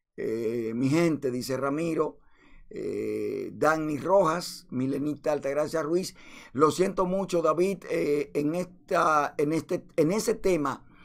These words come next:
no estamos de acuerdo. Ese señor no, no piensa en los ciudadanos de este país. Lo que se está viviendo aquí es una situación muy difícil para los pobres y un ambiente de miedo.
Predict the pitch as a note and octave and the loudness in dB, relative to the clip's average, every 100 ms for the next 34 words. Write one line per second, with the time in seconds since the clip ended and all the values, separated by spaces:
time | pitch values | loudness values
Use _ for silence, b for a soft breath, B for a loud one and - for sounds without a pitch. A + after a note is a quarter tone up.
0 | b b A#2+ E3 F3 F#3+ F#3 E3 D#3+ - | b b -2 0 4 4 4 4 4 2
1 | F3 F#3 D3+ B2+ A#2 C3+ D#3+ E3 D#3+ F3 | 4 4 4 0 0 0 0 -2 0 0
2 | D#3+ E3+ F3+ E3+ D#3 C3+ A2+ B B B | 0 0 2 4 2 2 -2 B B B
3 | B B2 F3 F3+ F#3 G#3 F3+ E3 D#3 D3+ | B 2 2 2 2 2 4 2 2 0
4 | D3 C#3 E3 F3+ C#3+ E3 E3 E3+ D#3+ C3+ | 0 2 2 0 -2 -2 -2 -2 0 0
5 | D#3 D3 - b b b b B2 C#3+ D3 | 0 -4 -8 b b b b 2 4 2
6 | C3+ C#3 - E3+ F3+ E3 F3+ F#3 E3+ E3 | -2 -2 2 2 2 -2 0 0 0 0
7 | - D3+ - F3 D#3+ - D3+ D3 E3+ E3+ | 0 -2 0 -2 -2 0 0 0 -2 -4
8 | D3+ - C#3+ C#3 D#3+ D3+ D#3 D3+ - G3 | -6 -6 -6 -2 -2 -2 -4 -6 -4 -6
9 | - B2+ B2 - b b b b C#3+ D3+ | -4 -4 -4 -8 b b b b 2 4
10 | D3+ C#3 - G3 G3 D3 C#3+ - - D3+ | 4 0 2 4 4 2 0 -4 -4 -2
11 | F3 E3+ C#3+ F3 F#3 F3 D#3+ - - B2+ | 0 0 0 0 0 2 0 0 -8 0
12 | D3 C3+ D3 D#3+ C#3+ G2 | 4 4 4 4 2 -4